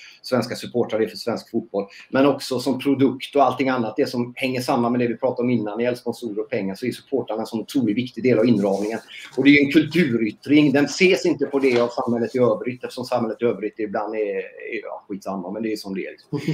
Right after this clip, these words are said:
Men det är ju en kulturyttring att gå på fotboll. Och supportrar som bidrar med sina tifon och sina flaggor och sina, och sin verksamhet och sådär. Däremot så tror jag inte att de liksom känner att, "Nej, jag vill aldrig gå på fotboll mer."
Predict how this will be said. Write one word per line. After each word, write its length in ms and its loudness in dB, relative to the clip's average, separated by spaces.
Men 100 4
det 60 12
är 60 12
ju 120 10
en 80 0
kulturyttring 880 6
att 120 4
gå 200 6
på 80 0
fotboll. 440 2
Och 140 0
supportrar 500 4
som 160 6
bidrar 380 10
med 100 4
sina 140 2
tifon 440 2
och 100 0
sina 200 2
flaggor 460 4
och 80 2
sina, 340 0
och 120 -2
sin 120 0
verksamhet 500 0
och 60 -14
sådär. 220 -2
Däremot 340 8
så 100 -2
tror 160 6
jag 80 10
inte 260 6
att 100 -4
de 180 4
liksom 380 2
känner 300 0
att, 140 -2
"Nej, 160 4
jag 80 2
vill 80 4
aldrig 240 4
gå 100 2
på 100 -8
fotboll 380 0
mer." 260 2